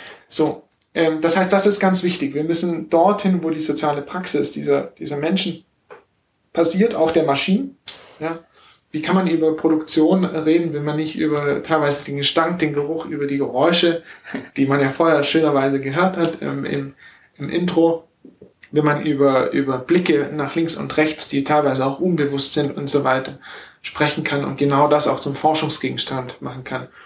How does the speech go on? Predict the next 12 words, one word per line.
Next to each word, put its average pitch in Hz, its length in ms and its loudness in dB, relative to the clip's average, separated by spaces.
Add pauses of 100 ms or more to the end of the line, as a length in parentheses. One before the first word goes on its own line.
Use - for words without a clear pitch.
(240)
Übrigens, 170 400 2
das 147 160 2
ist 139 100 -2
auch 139 180 -4
meine 151 260 2
Erfahrung, 151 680 -2 (480)
erst 190 340 2
wenn 175 80 2
man 160 200 0
auf 151 200 -2
diese 202 280 4
Ebene 151 480 0